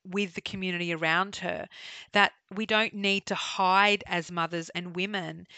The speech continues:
uh, in the corner because we've done something or said something or not been the best that we've thought that we could be or that we'd hoped that we could be,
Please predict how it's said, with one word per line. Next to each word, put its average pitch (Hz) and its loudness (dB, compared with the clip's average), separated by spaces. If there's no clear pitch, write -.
uh, 180 4
in 220 0
the 214 -4
corner 196 0
because 175 -8
we've 185 -2
done 180 0
something 175 -4
or 170 -6
said 180 0
something 165 -4
or 170 -4
not 175 -4
been 175 0
the 170 -6
best - -4
that - -10
we've 185 -6
thought - -4
that - -12
we 185 -8
could - -12
be 160 0
or 185 2
that 180 -2
we'd 180 -2
hoped - 2
that - -8
we 175 -6
could - -14
be, 175 0